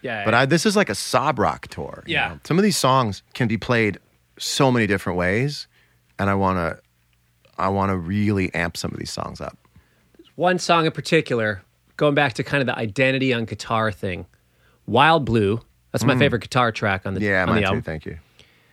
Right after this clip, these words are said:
Speaker 1: The, there's a certain space that we can occupy as a guitar player. You have an identity,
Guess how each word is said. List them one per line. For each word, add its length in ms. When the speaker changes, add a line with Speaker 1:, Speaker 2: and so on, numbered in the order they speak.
Speaker 1:
The, 380
there's 240
a 60
certain 300
space 440
that 160
we 160
can 240
occupy 840
as 220
a 40
guitar 380
player. 460
You 320
have 200
an 80
identity, 640